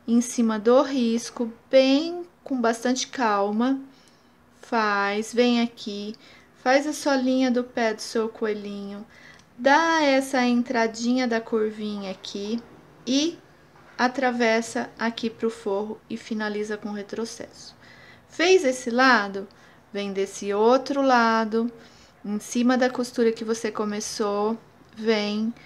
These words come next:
só que do lado contrário. Vai lá, faz a cabecinha, finalizou a cabeça? Entra aqui e finaliza aqui no forro com retrocesso.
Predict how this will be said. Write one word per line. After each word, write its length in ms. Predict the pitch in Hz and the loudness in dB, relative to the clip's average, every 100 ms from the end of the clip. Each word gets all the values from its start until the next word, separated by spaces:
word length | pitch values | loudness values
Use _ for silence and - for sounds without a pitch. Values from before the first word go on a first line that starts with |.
| - - - | -20 -20 -16
só 200 | - 240 | -4 -4
que 160 | 247 | -2
do 140 | 226 240 | 0 4
lado 500 | 226 214 214 220 226 - | 4 4 2 -2 -4 -8
contrário. 960 | - 233 254 247 220 190 175 170 170 190 - _ - | 0 2 2 2 2 2 2 -2 -6 -10 -16 _ -6
Vai 180 | 196 185 | -4 -4
lá, 640 | 180 180 190 214 233 247 | -4 -2 0 2 2 2
faz 280 | 247 208 202 | -2 -4 -4
a 60 | 202 | -6
cabecinha, 840 | 208 185 196 - - 208 226 240 - - - _ | -6 -6 -6 -8 -6 -2 0 0 -4 -16 -20 _
finalizou 540 | - 226 233 233 240 294 | -4 2 4 4 6 6
a 100 | 294 | 6
cabeça? 800 | 254 214 269 247 220 - 202 202 _ _ _ _ | 2 4 6 6 4 -4 -8 -8 _ _ _ _
Entra 540 | 220 220 226 233 240 226 | -2 0 2 2 2 -2
aqui 640 | 226 - 214 226 254 285 - - | -4 -8 -2 0 0 -2 -8 0
e 400 | 220 233 254 269 - _ _ _ - _ _ _ _ _ _ _ | 4 4 2 -6 -20 _ _ _ -20 _ _ _ _ _ _ _
finaliza 720 | - - 233 226 214 214 220 226 | -6 0 2 2 0 -2 -2 -4
aqui 180 | 226 220 | -2 -4
no 140 | 220 | -4
forro 340 | - 208 208 202 | -4 -6 -4 -6
com 160 | 214 | -6
retrocesso. 840 | 214 202 220 226 226 175 160 165 | -4 -6 -4 -4 -4 -6 -8 -10